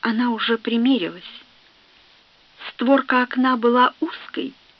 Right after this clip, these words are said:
но Альбина могла в неё протиснуться. Не всё, но какие-то невнятные обрывки этого внутреннего монолога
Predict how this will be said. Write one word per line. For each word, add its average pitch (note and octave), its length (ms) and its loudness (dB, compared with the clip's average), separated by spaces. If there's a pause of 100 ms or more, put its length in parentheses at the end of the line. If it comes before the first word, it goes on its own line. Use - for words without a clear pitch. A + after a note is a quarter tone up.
(420)
но G3+ 200 -6
Альбина C#4+ 640 2 (440)
могла C#4+ 500 4
в - 60 -12
неё F3+ 280 -4
протиснуться. - 880 -14 (2750)
Не A3 300 0
всё, - 480 -2 (1300)
но G#3+ 180 -2
какие-то A#3+ 880 2
невнятные G#3+ 840 -2
обрывки G3+ 760 -2 (460)
этого G3+ 680 0
внутреннего G3 1120 -2
монолога F#3+ 760 -6